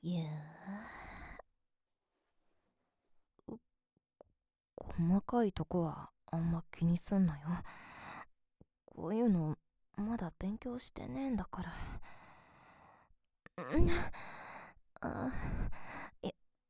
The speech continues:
いやー。ご指名っすね。ありがとうございま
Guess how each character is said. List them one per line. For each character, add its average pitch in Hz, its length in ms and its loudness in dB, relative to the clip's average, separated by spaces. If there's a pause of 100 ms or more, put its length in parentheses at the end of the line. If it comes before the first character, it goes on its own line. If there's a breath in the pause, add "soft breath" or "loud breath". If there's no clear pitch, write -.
(260)
い 240 40 2
や 254 120 6
ー。 320 1200 8 (720 loud breath)
ご 202 200 4
指 - 320 4 (240)
名 220 400 10
っ 226 40 0 (500 loud breath)
す - 220 -6
ね。 190 300 2 (1040 loud breath)
あ 214 200 2
り 254 140 4
が 269 160 8
と - 120 4
う 208 200 6
ご 202 60 2
ざ - 160 -4
い 220 120 2
ま 240 160 2